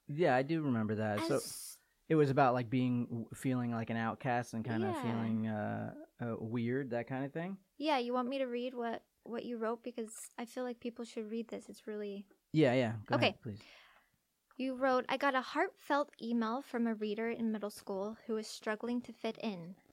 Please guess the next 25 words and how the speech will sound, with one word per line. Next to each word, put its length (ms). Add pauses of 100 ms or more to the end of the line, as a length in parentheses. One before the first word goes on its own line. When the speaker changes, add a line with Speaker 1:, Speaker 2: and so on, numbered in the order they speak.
(140)
Speaker 2:
She 240
feels 460
like 160
an 140
outcast, 720 (100)
and 160
some 220
people 320
think 260
she's 340
weird. 380 (840)
Well, 680 (220)
I 220 (160)
have 120
been 280
weird 400
my 240
whole 360
life. 480
Speaker 1:
Legit. 680 (800)
Speaker 2:
Cheers 880
to 160
the 120
weird. 580 (2000)
Although 460